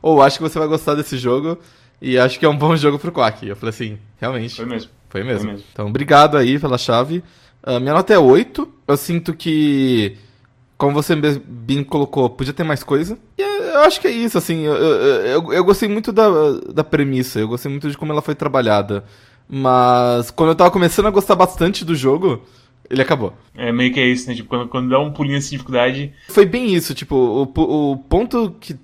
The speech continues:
Speaker 1: deu a maior dificuldade foi justamente no mundo do Tennis Star, que é quando acaba. Eu não acho que isso seja um negócio negativo, inclusive eu continuo recomendando pra todo mundo.
Speaker 2: Eu acho que a curva de dificuldade é bem assim, é um pulinho de dificuldade no final sim, mas ainda assim a curva de dificuldade eu acho que é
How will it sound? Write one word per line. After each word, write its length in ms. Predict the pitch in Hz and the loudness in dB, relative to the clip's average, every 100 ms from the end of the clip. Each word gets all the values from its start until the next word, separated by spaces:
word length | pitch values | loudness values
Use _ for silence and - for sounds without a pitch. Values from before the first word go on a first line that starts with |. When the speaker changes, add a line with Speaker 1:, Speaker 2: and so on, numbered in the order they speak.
| - | -14
Speaker 1:
deu 300 | 120 147 214 | -4 2 2
a 40 | |
maior 220 | 190 175 | 2 0
dificuldade 540 | 165 - 160 139 160 170 | -2 -8 -6 -2 -2 -2
foi 160 | 170 | -6
justamente 440 | 147 165 165 170 170 | -6 -8 -8 -8 -8
no 80 | |
mundo 220 | 165 160 160 | -6 -4 -4
do 80 | |
Tennis 260 | 160 156 156 | -4 -6 -8
Star, 400 | - 120 104 - _ _ | -2 0 0 -6 _ _
que 80 | - | -10
é 40 | |
quando 140 | 127 | -6
acaba. 420 | 131 123 101 95 98 | -4 -2 -2 -4 -10
Eu 100 | - | -2
não 80 | 196 | 2
acho 200 | 262 262 | 2 2
que 60 | 247 | -6
isso 160 | 233 | -6
seja 240 | 220 214 196 | -6 -4 -2
um 40 | |
negócio 260 | 185 185 180 | -2 -2 -2
negativo, 420 | 170 - 131 107 | -4 -4 -6 -6
inclusive 280 | 107 123 147 | -6 -6 -6
eu 40 | |
continuo 320 | 156 147 160 | -6 -8 -6
recomendando 340 | 165 165 160 156 | -6 -4 -4 0
pra 120 | 165 | 0
todo 220 | 170 156 | -2 -4
mundo. 360 | 143 123 107 98 - | -4 -4 -6 -8 -8
Speaker 2:
Eu 100 | 165 | -4
acho 80 | 170 | -4
que 60 | 180 | -2
a 40 | |
curva 160 | 185 190 | -2 -2
de 60 | |
dificuldade 340 | 175 180 175 180 | -2 0 2 0
é 40 | |
bem 180 | 156 170 | -4 -8
assim, 840 | 175 - 185 185 180 160 131 117 113 | -8 -8 -10 -10 -10 -6 -6 -6 -10
é 180 | - 151 | -6 0
um 120 | 165 | 0
pulinho 240 | 180 190 180 | 0 -2 -2
de 40 | |
dificuldade 240 | 147 165 | -2 -4
no 40 | 151 | -2
final 160 | 160 | -4
sim, 220 | 151 - 165 | -6 -6 -8
mas 240 | 180 165 | -6 -2
ainda 280 | 156 165 170 | -2 -4 -6
assim 180 | 165 160 | -8 -10
a 40 | |
curva 140 | 160 | -12
de 60 | 147 | -10
dificuldade 180 | 147 143 | -6 -6
eu 40 | |
acho 120 | 143 | -6
que 80 | - | -6
é 300 | 147 123 113 | -6 -4 -6